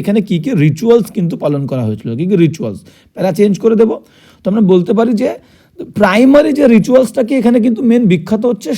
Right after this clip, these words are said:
শাহী স্নান, যেটা আমরা বলি, মানে, আহ, আহ, আহ, স্নান করা, ঠিক আছে? এই যে, এই যে তিনটে নদী আমরা মেনশন করলাম, এই তিনটে নদীতে স্নান করাটাই কিন্তু, আহ, মেন, আহ, আর কি, আহ, আহ, রিচুয়াল, ঠিক আছে? আরও অনেক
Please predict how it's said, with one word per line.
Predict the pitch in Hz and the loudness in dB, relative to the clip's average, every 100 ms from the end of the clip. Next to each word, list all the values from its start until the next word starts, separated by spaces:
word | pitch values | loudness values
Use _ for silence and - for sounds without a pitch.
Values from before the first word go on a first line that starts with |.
| - | -6
শাহী | 151 160 247 | -2 2 2
স্নান, | - 226 190 220 | 0 -4 -2 2
যেটা | 220 196 196 | 2 2 2
আমরা | 185 175 | 0 0
বলি, | 180 233 | 0 0
মানে, | 226 240 | 2 2
আহ, | 233 | 0
আহ, | - 180 - - - 165 - _ - | -2 -6 -4 -6 -4 -6 -8 _ -10
আহ, | - - | -8 -2
স্নান | 214 240 254 208 | 2 4 4 2
করা, | 170 123 113 | 0 -2 -4
ঠিক | 233 247 | -4 -2
আছে? | 185 | 0
এই | |
যে, | 202 | 0
এই | 214 202 | 0 0
যে | |
তিনটে | 196 202 220 | 0 0 0
নদী | 202 180 220 | 0 2 0
আমরা | 214 | 0
মেনশন | 208 185 202 214 | -2 -2 -4 -4
করলাম, | 226 233 | -2 -2
এই | 208 | -2
তিনটে | 190 180 | -2 -2
নদীতে | 196 160 160 180 233 226 _ - | -2 -2 -2 0 0 0 _ -10
স্নান | 170 165 196 208 | -4 -2 0 0
করাটাই | 180 190 190 233 | 0 -2 -2 -2
কিন্তু, | 208 233 208 247 349 440 | 0 0 0 -2 -6 -6
আহ, | 185 165 180 | -6 -2 2
মেন, | 226 262 220 | 2 2 0
আহ, | - - _ 156 151 - 160 | -4 -20 _ -6 -4 -6 -2
আর | 175 | 0
কি, | 208 214 202 | 2 2 2
আহ, | 170 170 | 2 2
আহ, | 156 170 170 175 | 0 0 4 4
রিচুয়াল, | 220 - 139 120 247 | 4 4 2 2 0
ঠিক | 262 | 0
আছে? | 165 113 104 _ 175 | -2 -4 -6 _ 2
আরও | 247 | 2
অনেক | 233 | 2